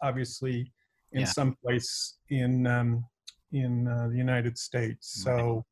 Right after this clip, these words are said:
Speaker 2: right.
Speaker 1: uh, but it took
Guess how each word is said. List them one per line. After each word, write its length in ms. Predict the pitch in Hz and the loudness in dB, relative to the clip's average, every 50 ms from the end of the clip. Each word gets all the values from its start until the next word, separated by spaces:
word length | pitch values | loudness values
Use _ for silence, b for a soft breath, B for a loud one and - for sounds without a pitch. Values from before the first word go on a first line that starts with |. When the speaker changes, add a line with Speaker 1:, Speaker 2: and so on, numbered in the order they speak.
| _ - | _ -14
Speaker 2:
right. 260 | 90 87 85 85 85 - - _ _ _ _ - | -12 -10 -10 -10 -12 -14 -20 _ _ _ _ -2
Speaker 1:
uh, 280 | 147 143 139 139 143 139 - - _ _ _ _ _ _ _ _ _ _ - - - 160 135 | 0 2 4 4 4 2 0 -6 _ _ _ _ _ _ _ _ _ _ -14 -8 -6 -2 4
but 140 | 131 160 156 | 6 6 8
it 220 | 156 151 - - - | 6 4 2 -2 2
took 260 | - 190 185 185 - | 6 6 6 4 2